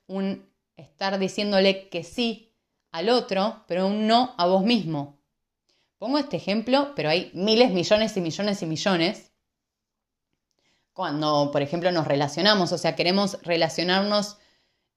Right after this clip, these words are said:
eh, de cierta manera o tener cierto tipo de relación, pero como desconfío, como desconfío de la vida, como desconfío de mí,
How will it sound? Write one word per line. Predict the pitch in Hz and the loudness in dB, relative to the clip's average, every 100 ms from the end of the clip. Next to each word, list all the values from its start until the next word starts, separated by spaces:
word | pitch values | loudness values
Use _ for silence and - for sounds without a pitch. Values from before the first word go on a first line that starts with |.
| - | -20
eh, | 151 147 | -16 -10
de | 151 | -10
cierta | - 202 208 208 | -4 -2 0 0
manera | 180 175 208 226 233 - | 2 2 4 4 4 2
o | 170 | 0
tener | 180 185 196 | 0 2 0
cierto | 196 208 202 190 | 0 0 0 -4
tipo | 208 202 208 | -4 2 4
de | |
relación, | 180 175 165 156 214 214 233 262 262 - _ _ _ _ _ _ _ _ _ _ _ _ _ _ _ _ _ _ | 4 4 2 0 2 2 4 2 -2 -12 _ _ _ _ _ _ _ _ _ _ _ _ _ _ _ _ _ _
pero | - 160 151 | -16 -14 -10
como | 151 151 | -8 -8
desconfío, | 151 147 156 156 - 247 196 165 175 _ _ _ _ _ _ _ _ | -8 -10 -10 -10 -4 0 0 0 -4 _ _ _ _ _ _ _ _
como | - 156 | -20 -16
desconfío | 147 - 147 143 185 | -16 -12 -12 -6 0
de | 180 | 2
la | 160 160 | 4 2
vida, | 214 196 160 | 4 4 4
como | 156 151 143 | 2 -4 -4
desconfío | 139 151 147 185 170 | -8 -12 -12 -6 -2
de | 160 | -2
mí, | 165 202 180 175 | 0 0 0 -4